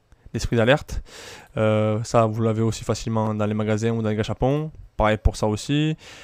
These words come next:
Après, si vous comptez pas acheter des personnages derrière, ce qui est vraiment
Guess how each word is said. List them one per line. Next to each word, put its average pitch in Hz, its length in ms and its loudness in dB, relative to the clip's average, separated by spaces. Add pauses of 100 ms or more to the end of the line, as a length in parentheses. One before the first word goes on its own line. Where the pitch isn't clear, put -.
(220)
Après, 143 500 4 (340)
si 196 540 -4
vous 117 80 -8
comptez 120 260 -4
pas 120 160 0
acheter 107 180 -6
des 110 80 -4
personnages 110 640 -6
derrière, 107 460 -2
ce - 60 -6
qui - 100 -4
est 110 40 0
vraiment 117 240 -2